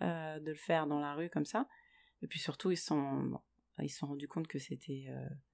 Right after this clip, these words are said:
que c'était assez inutile, en fait. Euh, c'est pas parce que t'as une carte, euh, le coût d'impression de payer quelqu'un pour, euh, pour faire ça est, est trop important par rapport au ren-, au rendu. Ça, ça n'a pas beaucoup d'impact, en fait, sur, sur tes ventes.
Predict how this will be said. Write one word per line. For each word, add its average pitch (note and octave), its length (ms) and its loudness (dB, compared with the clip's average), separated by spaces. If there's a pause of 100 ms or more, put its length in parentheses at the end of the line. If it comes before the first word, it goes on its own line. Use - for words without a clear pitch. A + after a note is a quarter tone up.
(120)
que - 100 -6
c'était C#3 280 -2
assez C#3 200 4
inutile, E3 480 6
en - 60 6
fait. - 260 -4
Euh, C3+ 260 0
c'est - 120 -12
pas D3+ 60 2
parce D3+ 160 0
que - 80 -16
t'as D#3 100 0
une D3 140 4
carte, - 400 -4
euh, D3 420 -10 (340)
le G#3+ 140 8
coût C4 400 10 (240)
d'impression A3 720 8
de G3+ 100 8
payer F#3 280 4
quelqu'un F#3+ 400 2
pour, D#3+ 340 -2
euh, D3 240 -4
pour E3 140 -4
faire E3+ 220 0
ça A3 240 6 (540)
est, D3+ 920 2
est - 40 -2 (260)
trop G#3+ 240 12
important G3 460 10
par F#3 140 4
rapport E3+ 280 4
au D#3+ 140 2
ren-, D#3+ 180 4
au D#3+ 180 0
rendu. E3+ 460 -2 (200)
Ça, C#3+ 360 -6
ça D3 160 -6
n'a C#3+ 120 -2
pas D#3 140 4
beaucoup E3 240 0
d'impact, E3 380 4
en D3 60 2
fait, D#3+ 200 -4
sur, D3 140 -2 (100)
sur D#3 200 -10
tes E3 120 -4
ventes. D3+ 280 -8